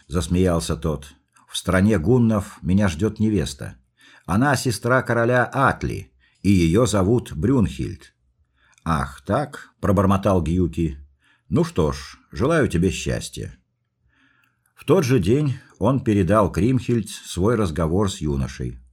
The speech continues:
Старая королева сначала побелела от злости,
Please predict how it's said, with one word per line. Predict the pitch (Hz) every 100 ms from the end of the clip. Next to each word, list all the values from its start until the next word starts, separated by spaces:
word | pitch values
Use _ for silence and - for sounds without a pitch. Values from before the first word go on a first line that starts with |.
| _ _ _ _ _
Старая | - - 90 90 85
королева | 80 82 80 92 90
сначала | 85 82 80 92 90
побелела | 82 85 82 87 110 87 78
от | 62
злости, | 64 80 67 - 58 -